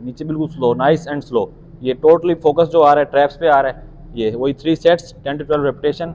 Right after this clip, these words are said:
कोशिश करेंगे पन्द्रह repetition भी लगा लें, लेकिन ego weight बिल्कुल नहीं लगाना। Normal जितना आप वेट लगा सकते हैं उतना ही लगाना है।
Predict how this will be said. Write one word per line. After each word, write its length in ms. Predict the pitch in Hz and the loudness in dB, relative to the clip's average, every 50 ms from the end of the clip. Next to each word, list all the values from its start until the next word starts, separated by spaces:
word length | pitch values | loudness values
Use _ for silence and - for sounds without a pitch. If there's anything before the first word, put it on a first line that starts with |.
| - - - | -14 -12 -12
कोशिश 220 | 135 131 165 160 | -12 -10 -10 -6
करेंगे 260 | - 160 151 156 156 | -4 -4 -4 -4 -6
पन्द्रह 340 | 147 147 156 165 170 170 160 | -8 -6 -4 -2 -2 -2 -2
repetition 300 | 143 147 156 147 175 165 | -2 -4 -6 -8 -6 -6
भी 60 | 165 | -4
लगा 220 | 160 156 143 135 135 | -2 2 2 2 2
लें, 140 | 135 151 - - - - - - - - | 0 -4 -12 -20 -20 -20 -20 -20 -12 -10
लेकिन 260 | 127 123 131 151 151 - - - - - - - - 143 | -10 -8 -8 -10 -12 -12 -16 -20 -20 -20 -20 -10 -4 -2
ego 220 | 180 175 214 208 | 4 6 6 6
weight 260 | 196 202 202 180 151 156 | 6 4 2 2 0 -4
बिल्कुल 240 | 165 165 156 165 | -6 -4 -2 -2
नहीं 140 | 156 151 143 | -4 -4 -4
लगाना। 340 | 127 113 107 101 101 98 - - - 110 120 | -4 -4 -4 -4 -6 -10 -14 -20 -20 -8 -2
Normal 340 | 127 135 151 160 165 165 | 2 2 2 2 0 -4
जितना 220 | 156 139 160 165 160 | -10 -10 -6 -2 -2
आप 140 | 156 143 139 | -2 -2 -2
वेट 120 | 147 143 | -4 -4
लगा 200 | 139 139 139 147 | -2 -2 -2 -2
सकते 180 | 143 - - 139 | -2 -6 -12 -14
हैं 60 | 127 | -12
उतना 120 | 139 143 | -10 -10
ही 140 | 135 143 143 | -8 -8 -8
लगाना 280 | 131 113 101 98 98 101 | -8 -8 -10 -12 -14 -16
है। 100 | 101 | -18